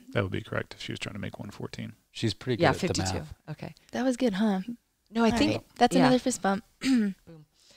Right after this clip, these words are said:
Speaker 3: And I, I just, I, not only did I not think it was physically possible for her to do that, but I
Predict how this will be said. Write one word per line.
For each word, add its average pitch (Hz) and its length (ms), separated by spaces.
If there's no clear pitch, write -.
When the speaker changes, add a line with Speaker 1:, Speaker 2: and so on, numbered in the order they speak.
Speaker 3:
And 170 200
I, 165 220
I 160 80
just, 160 300
I, 151 240
not 180 200
only 190 320
did 170 140
I 160 80
not 151 320
think 156 260
it 139 140
was 143 180
physically 156 420
possible 147 520
for 143 160
her 147 140
to 131 100
do 135 200
that, 185 200
but 151 100
I 139 180